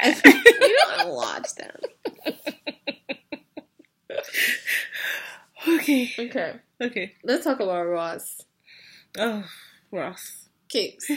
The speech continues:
Speaker 2: So Ross comes, Becca's ex. We've, they've been teasing this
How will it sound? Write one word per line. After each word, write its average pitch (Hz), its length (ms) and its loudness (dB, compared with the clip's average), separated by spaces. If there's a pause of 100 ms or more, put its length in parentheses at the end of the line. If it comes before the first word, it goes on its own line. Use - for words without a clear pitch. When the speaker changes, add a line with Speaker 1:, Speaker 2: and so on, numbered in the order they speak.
(400)
Speaker 2:
So 262 220 0
Ross 277 320 0
comes, 185 600 -6
Becca's 208 480 -4
ex. 160 480 -4
We've, 185 340 -12
they've 185 140 0
been 185 160 -10
teasing 214 440 -6
this 175 220 -8